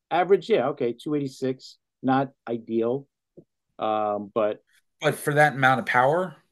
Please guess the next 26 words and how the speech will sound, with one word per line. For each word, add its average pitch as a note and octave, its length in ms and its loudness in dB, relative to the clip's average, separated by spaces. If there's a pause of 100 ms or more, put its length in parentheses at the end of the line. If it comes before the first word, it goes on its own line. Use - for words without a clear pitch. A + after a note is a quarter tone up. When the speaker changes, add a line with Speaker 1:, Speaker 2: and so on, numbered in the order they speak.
(120)
Speaker 1:
Yeah, G2+ 240 0 (260)
I A2+ 80 -10
mean, G2+ 420 -10 (420)
I A#2 60 -4
know B2 120 2
it's B2+ 120 -10
third A#2 240 2
base A2+ 300 2
too, A2+ 280 0
but F#2 160 -14
four D3+ 200 -4
hundred B2 240 -2
seventy-seven C3 720 -6
home A#2+ 240 -4
runs. A#2+ 340 -4 (280)
This B3 120 -2
guy's A3 240 0
a C3+ 60 -2
top - 420 -4
five B2+ 340 4 (600)
third C#3 160 2
baseman C3+ 340 0
all C3+ 200 -6
time. D3+ 480 -4 (720)
Speaker 2:
Yeah. C3+ 240 -4 (460)
Speaker 1:
Easily. C#3 380 -2